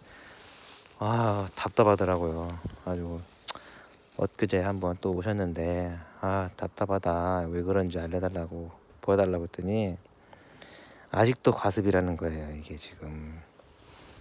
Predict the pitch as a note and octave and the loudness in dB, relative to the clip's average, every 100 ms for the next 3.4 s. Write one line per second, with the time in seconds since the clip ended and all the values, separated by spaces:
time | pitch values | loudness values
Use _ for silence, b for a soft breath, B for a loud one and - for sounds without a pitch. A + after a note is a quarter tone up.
0 | B B B B B B B B B B | B B B B B B B B B B
1 | B B B - - - G#2+ - C#3 - | B B B -20 -14 -10 -4 -2 0 0
2 | - D3 G2 E2+ E2+ F2+ G2 G2+ F#2+ F2+ | 2 2 2 0 -4 -2 -2 -2 -2 -4
3 | E2 D#2 D2+ | -6 -10 -10